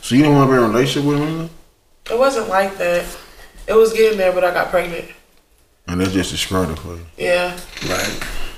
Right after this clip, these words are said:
Speaker 2: That wasn't supposed to happen. <laughs> I wasn't supposed to get pregnant this fast. <laughs>
Speaker 3: Yeah, I mean, at your age, right?
Speaker 2: Yeah.
Speaker 3: You know what I mean? But that's, that's society now, though. That's
Speaker 2: That'd be
Speaker 3: average.
Speaker 2: cool.
Speaker 3: That's
Speaker 1: Is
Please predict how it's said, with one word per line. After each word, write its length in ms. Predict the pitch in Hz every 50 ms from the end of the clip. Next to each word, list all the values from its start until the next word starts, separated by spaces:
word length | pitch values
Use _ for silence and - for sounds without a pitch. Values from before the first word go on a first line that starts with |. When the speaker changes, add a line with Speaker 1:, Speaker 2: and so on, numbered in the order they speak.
| - - - - _ _ _ - - - - - - -
Speaker 2:
That 140 | - 185 185
wasn't 240 | 185 190 185 180 170
supposed 300 | - - - - 175 -
to 80 | -
happen. 260 | 175 151 - - 196 202
<laughs> 20 |
I 40 | 214 208
wasn't 220 | 185 185 180 -
supposed 280 | - 180 185 185 185 -
to 60 | 170
get 100 | 175 170
pregnant 400 | - 196 180 180 175 170 175 -
this 220 | 190 185 190 185 -
fast. 500 | - - - - - - - - - - - - - - - - - - - - _ _ - - _ - - - - - - - - - - _
<laughs> 180 | - - - - - - - - 92 95 90 90
Speaker 3:
Yeah, 320 | 90 90 90 90 87 87
I 60 | 104 107
mean, 180 | 113 110 104
at 200 | 104 101 98 -
your 120 | 107 98 98
age, 320 | 101 110 107 104 101 98
right? 240 | 98 98 101 104 - - - - -
Speaker 2:
Yeah. 260 | - 101 101 98 95
Speaker 3:
You 80 | 98 107
know 80 | 104
what 80 | 104 104
I 40 | 104
mean? 180 | 107 107 107 104
But 100 | 110 101
that's, 200 | 131 156 165 156
that's 220 | - 160 180 -
society 540 | - 127 - - - 160 156 147 - - 101
now, 220 | 101 98 95 92
though. 200 | 92 95 87 - - - - - - _ _ _ _ _
That's 180 | - - - 135
Speaker 2:
That'd 340 | 160 - 143 139 - - -
be 60 | 214
Speaker 3:
average. 40 | 233
Speaker 2:
cool. 300 | 277 277 254 254 - - - - - - - - _ _ _ _ _ _ _ _ _ _ _ _ _ _ _ _ _ _ _ _ _ _ _ _ - - - - - - - - _ _ _ _ - - - 107
Speaker 3:
That's 160 | 113 139 127
Speaker 1:
Is 60 | 120